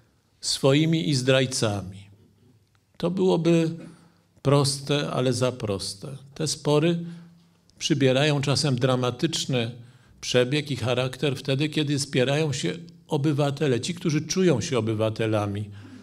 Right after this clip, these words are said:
jednego kraju i szukają jego dobra.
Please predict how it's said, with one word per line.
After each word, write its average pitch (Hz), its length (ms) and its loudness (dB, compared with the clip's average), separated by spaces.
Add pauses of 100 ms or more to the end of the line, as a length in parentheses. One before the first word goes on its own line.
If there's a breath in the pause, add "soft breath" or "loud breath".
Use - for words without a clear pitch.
(600 loud breath)
jednego 135 460 2
kraju 135 480 2 (240)
i 202 180 2
szukają 165 640 2
jego 147 320 2
dobra. 107 560 0